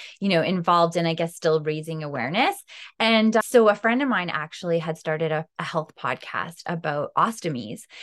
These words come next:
And, um, that got me thinking. I was like, "Oh, you know, I could use that <laughs> as a, as an avenue to really start reaching out to people and create kind of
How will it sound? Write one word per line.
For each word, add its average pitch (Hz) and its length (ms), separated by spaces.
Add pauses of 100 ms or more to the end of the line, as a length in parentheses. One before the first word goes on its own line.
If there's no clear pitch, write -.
(220)
And, 180 600
um, 156 520 (640)
that 202 200
got 226 140
me 220 100
thinking. 185 400
I 147 60
was 165 160
like, - 260 (200)
"Oh, 285 360
you 220 140
know, 220 340
I 226 160
could 233 300 (140)
use 170 300
that 190 420
<laughs> - 40
as 277 280
a, 226 280
as 220 140
an 202 140
avenue 170 480
to 175 180
really 160 440 (260)
start - 340
reaching 175 320
out - 140
to 175 100
people 170 480
and 160 320
create 170 400
kind 160 220
of 151 180